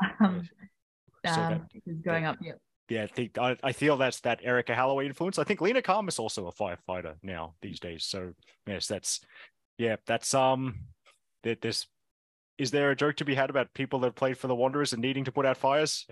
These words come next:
Speaker 2: Anyway, that's
Speaker 1: Defenders,
Speaker 2: that's
Speaker 1: perhaps? <laughs>
Speaker 2: Defenders, yes, that, that might work. But yeah,
Speaker 1: <laughs>
Speaker 2: so yeah, Caitlin still contributing to football. Well done to her. Uh, now, how, where do we start? Yep, I think we'll start, uh,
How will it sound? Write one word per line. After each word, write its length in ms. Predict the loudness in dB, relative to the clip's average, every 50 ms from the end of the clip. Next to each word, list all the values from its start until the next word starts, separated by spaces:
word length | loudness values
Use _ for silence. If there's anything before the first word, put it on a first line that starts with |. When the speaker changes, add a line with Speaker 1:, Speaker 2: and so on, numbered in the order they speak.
| -12
Speaker 2:
Anyway, 220 | -10 -10 -10 -10 -10 _ -4
that's 180 | -2 0 2
Speaker 1:
Defenders, 340 | 0 4 6 6 6 8 8
Speaker 2:
that's 180 | 6 6 4 2
Speaker 1:
perhaps? 560 | -2 2 2 4 2 2 -2 -10 -16 -4 0 2
<laughs> 60 | 4
Speaker 2:
Defenders, 460 | 4 6 6 6 8 8 8 8 8
yes, 260 | 8 6 6 6 4 2
that, 200 | 2 2 4 4
that 160 | 4 4 4
might 160 | 4 2 2
work. 320 | 2 0 0 0 0 -2 -4 _
But 140 | 0 0 0 _
yeah, 160 | 2 4 4 4 2 -4 -6
Speaker 1:
<laughs> 140 | -6 -6 _
Speaker 2:
so 160 | 4 6 8
yeah, 140 | 8 8 6 4 4
Caitlin 320 | 2 2 4 4 2 0 2
still 180 | 2 2 2
contributing 420 | 2 2 2 2 2 2 2 0 -2
to 60 | -2
football. 420 | -2 -2 -2 -2 -2 -4 -4 -6 -10 _
Well 280 | -2 0 0 0 0 0
done 240 | -2 -2 -4 -4
to 160 | -4 -6 -6 -4
her. 240 | -4 -4 -6 -8 -10 -16 -20 -20 -20 -20 _ _ _
Uh, 680 | 6 8 10 10 10 10 10 10 10 10 10 8 8 6 4 2
now, 360 | 4 6 6 6 6 4 2 -2 _ _ _ _ _ _ _ _ _ _ _ _ _
how, 300 | -8 -2 0 2 2 0 0 -6 -6 0
where 140 | 2 2
do 80 | 4 2
we 100 | 2 0
start? 340 | -2 0 0 0 0 0 -2 _
Yep, 240 | 0 2 2 4 6
I 140 | 6 6 6
think 200 | 6 4 0 -2
we'll 160 | 0 0 0 0
start, 400 | 0 2 4 6 6 6 4 2 _ _ _ -4
uh, 240 | 0 2 2 2 0